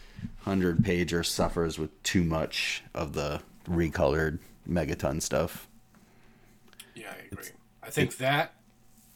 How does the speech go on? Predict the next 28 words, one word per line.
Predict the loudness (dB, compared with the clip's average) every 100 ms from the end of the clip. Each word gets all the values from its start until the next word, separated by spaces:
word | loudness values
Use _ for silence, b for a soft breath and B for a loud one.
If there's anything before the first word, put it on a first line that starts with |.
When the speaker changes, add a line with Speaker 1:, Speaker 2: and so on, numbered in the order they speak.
| -20 -20 -20 -8
Speaker 2:
uh, | -6 -6
tied | 0 4 4 2
with | -2 -6 -8
the | -8
fact | -6 -6
that | -8 -6
a |
lot | -2 -2
of | -2
the | -8
stuff | -8 -8 -8
in | -10
the |
main | -4 -2 -2 -4
story | -8 -4 -2 -2
was | -6 -10
flashbacks, | -6 -6 -6 -8 -12 -12 -14
uh, | -16 -20 -20 -10
the | -6
majority | -6 -2 -2 -2
of |
this | -4 -12
book | -12 -14
feels | -12 -12 -12
like | -16
stuff | -18 -12 -12 -10
that | -14 -10
we've | -12